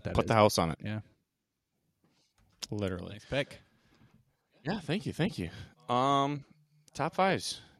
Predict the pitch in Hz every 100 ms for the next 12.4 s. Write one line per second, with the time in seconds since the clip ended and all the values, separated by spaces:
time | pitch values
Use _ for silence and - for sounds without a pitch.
0 | - 110 113 117 - 120 120 139 147 170
1 | 160 117 113 - 110 113 - 127 165 -
2 | _ _ _ _ _ - 113 98 - _
3 | _ _ _ _ - - _ _ _ _
4 | _ _ _ - - 98 101 147 147 147
5 | 151 147 _ _ _ _ - - 95 95
6 | 98 98 117 107 104 - - _ _ _
7 | - 90 - _ _ _ - _ _ _
8 | - 135 127 127 123 120 120 139 - _
9 | _ 117 117 127 143 139 143 127 117 113
10 | 107 101 - 151 - 175 175 151 127 131
11 | - - _ _ _ 107 101 107 - 120
12 | 104 107 -